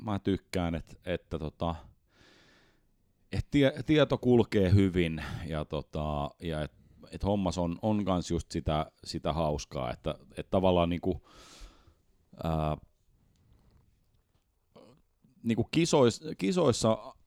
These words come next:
porukat on aina hymynaamalle, se on niinku tsempataan toisia ja ju-, just se, että, et ihan oikeesti joku, joku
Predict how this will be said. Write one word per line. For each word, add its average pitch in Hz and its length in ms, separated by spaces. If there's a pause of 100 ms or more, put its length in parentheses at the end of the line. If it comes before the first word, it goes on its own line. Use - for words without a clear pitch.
(220)
porukat 120 480
on 110 80
aina 104 200
hymynaamalle, 76 800
se 85 120
on 82 140
niinku 80 380 (240)
tsempataan 95 840
toisia 80 560
ja 73 100
ju-, 95 240
just 139 280
se, 98 180
että, 82 300 (120)
et 95 160
ihan 107 240
oikeesti 87 520
joku, 82 460
joku 90 380